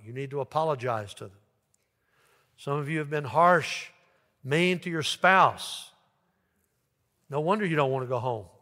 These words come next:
Many of you don't read your Bible. You hadn't talked to the Lord very much this week at all. You talked to everybody else, but you didn't talk to the Lord.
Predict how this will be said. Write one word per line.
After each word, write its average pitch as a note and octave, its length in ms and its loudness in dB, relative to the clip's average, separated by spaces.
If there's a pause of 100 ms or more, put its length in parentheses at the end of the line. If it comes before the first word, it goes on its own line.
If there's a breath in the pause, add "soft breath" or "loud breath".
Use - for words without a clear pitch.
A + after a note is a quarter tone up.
(1300)
Many D#3 180 0
of D#3+ 100 -2
you F3 80 -4
don't E3+ 220 4
read E3+ 240 -2
your F#3+ 60 -6
Bible. F#3+ 360 2
You C3+ 120 -4
hadn't E3 200 -2
talked F#3 300 -2
to F#3+ 60 -10
the F3+ 120 -8
Lord F#3 340 -6 (960)
very D#3 120 -4
much F3 280 -4
this F#3 200 -10
week F#3 200 -6
at F3+ 80 -6
all. F#3 360 -8 (1300)
You - 80 -20
talked B2+ 200 -4
to C#3+ 60 -6
everybody C#3+ 420 -4
else, G#3+ 520 -8 (680)
but - 140 -20
you B2+ 120 -16
didn't B2+ 140 -12
talk D3 220 -6
to C#3+ 80 -16
the C#3+ 60 -10
Lord. D#3 380 -8